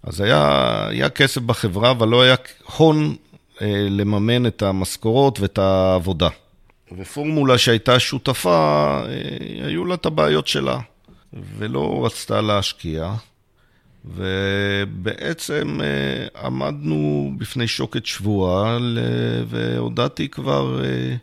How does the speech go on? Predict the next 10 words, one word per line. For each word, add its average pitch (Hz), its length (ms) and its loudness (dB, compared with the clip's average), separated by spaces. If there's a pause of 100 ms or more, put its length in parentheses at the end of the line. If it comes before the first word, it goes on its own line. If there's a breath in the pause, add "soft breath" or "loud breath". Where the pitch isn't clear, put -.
(840 soft breath)
לשותפים 107 1120 -2
השונים. 98 320 0
מה 101 120 2
זה, 101 180 0
פורמולה 104 460 2
הייתה 87 220 -2
השותף 101 460 -4
הגדול, 135 520 0
שאני, 104 800 0
אה, 104 380 2